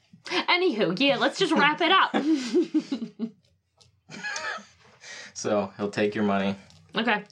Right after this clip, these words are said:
Speaker 2: Give you the items.
Speaker 1: Cool.
Speaker 2: He says,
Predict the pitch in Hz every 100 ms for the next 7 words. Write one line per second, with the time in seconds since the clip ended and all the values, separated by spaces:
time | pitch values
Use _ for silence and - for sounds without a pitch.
0 | _ 101 101 95 90 87 87 90 104 -
1 | - _ _ _ _ - 185 - _ _
2 | _ _ _ _ _ _ _ _ _ _
3 | _ _ - _ _ - - 98 85 -